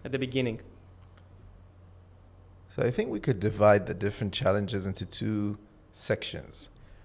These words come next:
Speaker 2: One is the section of starting a startup in a, in a place or a, a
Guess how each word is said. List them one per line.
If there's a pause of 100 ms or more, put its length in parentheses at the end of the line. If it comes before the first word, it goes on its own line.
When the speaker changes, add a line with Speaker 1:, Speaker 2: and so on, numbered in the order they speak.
(240)
Speaker 2:
One
is
the
section
of
starting
a
startup
in
a, (960)
in
a
place
or
a, (480)
a